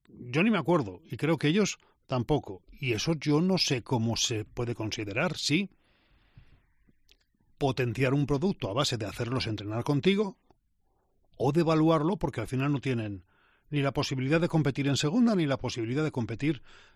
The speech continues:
en segunda ref. Porque no estuvieron en Eibar, tampoco han estado en Santiago de Compostela,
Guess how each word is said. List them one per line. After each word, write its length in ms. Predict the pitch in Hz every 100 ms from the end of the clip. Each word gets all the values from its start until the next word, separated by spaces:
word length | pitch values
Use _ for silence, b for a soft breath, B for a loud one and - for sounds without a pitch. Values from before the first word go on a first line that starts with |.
| b
en 140 | 135 127
segunda 400 | 127 127 127 110
ref. 340 | 98 - - - _ _ _ _ _
Porque 300 | 147 - 139
no 180 | 131 170
estuvieron 640 | 165 165 147 208 127 95
en 140 | 110
Eibar, 320 | 117 101 - -
tampoco 520 | 160 143 170 160 180
han 100 | 165
estado 280 | - 151 190
en 80 |
Santiago 380 | - 127 120 120
de 80 | 117
Compostela, 580 | 117 101 110 185 190